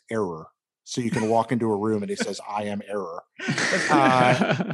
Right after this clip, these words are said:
Speaker 1: and when, when you're twelve and you've just bought Zelda two, you're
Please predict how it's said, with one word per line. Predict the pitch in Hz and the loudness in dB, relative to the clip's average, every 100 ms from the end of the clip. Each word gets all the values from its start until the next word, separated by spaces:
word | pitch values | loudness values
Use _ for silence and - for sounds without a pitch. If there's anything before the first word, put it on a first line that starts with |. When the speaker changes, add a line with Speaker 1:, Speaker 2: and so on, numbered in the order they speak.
| - | 0
Speaker 1:
and | 170 151 143 | 2 4 4
when, | 143 139 | 4 4
when | 139 147 147 | 2 2 2
you're | 139 131 | 4 2
twelve | - - 156 127 110 | 2 4 6 4 2
and | 120 | 0
you've | 117 113 | 0 -2
just | 131 - | -4 2
bought | 131 117 104 - | 4 4 2 -6
Zelda | 110 127 110 107 | 0 2 2 -4
two, | - 135 | -2 0
you're | 104 110 | 0 -4